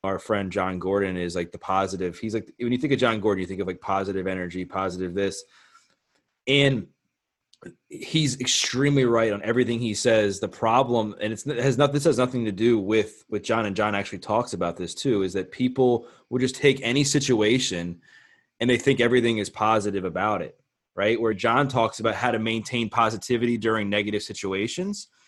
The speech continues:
People will just be like, "Oh, it's all good. It's all good. Like, I'm just gonna keep my, I'm just gonna stay positive,"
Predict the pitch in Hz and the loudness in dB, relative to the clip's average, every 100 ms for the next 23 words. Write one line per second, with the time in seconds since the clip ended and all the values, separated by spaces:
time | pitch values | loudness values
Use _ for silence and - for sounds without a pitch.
0 | _ _ - 175 190 175 156 143 143 131 | _ _ -2 2 6 6 6 2 4 4
1 | 127 170 160 170 185 123 117 113 135 175 | 4 4 4 4 4 4 2 0 2 2
2 | 135 104 110 107 107 101 98 107 113 - | 2 2 0 0 2 0 0 -4 -6 -8
3 | 117 - 117 110 107 110 110 120 104 107 | -8 -8 -6 -4 -4 -6 -8 -10 -6 -6
4 | 98 107 107 95 92 90 | 0 2 2 -2 -6 -6